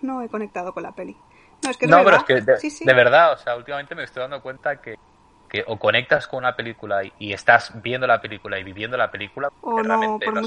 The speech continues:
Speaker 2: estás
Speaker 1: que lo
Speaker 2: viviendo,
Speaker 1: intentes, es que no, no.
Speaker 2: o si estás, si ya acabas con el móvil, acabas pensando en
Speaker 1: Sí.
Speaker 2: tus cosas, al
Speaker 1: Es que no
Speaker 2: final
Speaker 1: te ha
Speaker 2: no, no
Speaker 1: llegado.
Speaker 2: prestas la atención.
Speaker 1: Mm,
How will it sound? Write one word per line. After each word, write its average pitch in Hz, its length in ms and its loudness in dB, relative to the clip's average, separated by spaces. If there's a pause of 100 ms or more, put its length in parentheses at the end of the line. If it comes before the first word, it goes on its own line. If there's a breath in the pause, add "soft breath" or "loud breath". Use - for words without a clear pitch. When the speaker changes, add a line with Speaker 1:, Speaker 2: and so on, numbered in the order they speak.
(120)
Speaker 2:
estás 226 60 6
Speaker 1:
que 240 60 -2
lo 233 60 -2
Speaker 2:
viviendo, 233 380 0
Speaker 1:
intentes, 285 340 -6
es 233 100 -14
que 226 140 -10
no, 226 320 -8
no. 233 140 -16
Speaker 2:
o 120 160 0
si 131 100 -2
estás, 139 380 4
si 131 120 -12
ya 135 100 -4
acabas 143 300 -2
con 135 160 -14
el 113 100 -12
móvil, 139 240 -10 (340)
acabas 113 560 -2
pensando 113 340 -10
en 240 60 -6
Speaker 1:
Sí. 226 80 -6
Speaker 2:
tus 214 80 -8
cosas, - 540 -2 (220)
al 107 120 -2
Speaker 1:
Es 110 80 -10
que 110 60 -10
no - 60 -4
Speaker 2:
final 113 160 4
Speaker 1:
te 202 60 -4
ha - 40 0
Speaker 2:
no, - 60 0
no - 60 -4
Speaker 1:
llegado. 190 180 4
Speaker 2:
prestas 131 360 2
la 123 60 2
atención. 101 480 -8 (100)
Speaker 1:
Mm, 220 260 -12